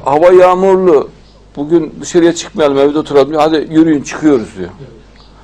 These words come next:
Ya bu ne sinir bozucu bir şey bu ya. Böyle bir Müslümanlık anlayışı olur mu? Bu işte şeytanın uydurması.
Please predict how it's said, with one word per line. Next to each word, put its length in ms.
Ya 100
bu 120
ne 80
sinir 340
bozucu 300
bir 40
şey 260
bu 60
ya. 280
Böyle 200
bir 80
Müslümanlık 540
anlayışı 420
olur 160
mu? 180
Bu 140
işte 220
şeytanın 480
uydurması. 800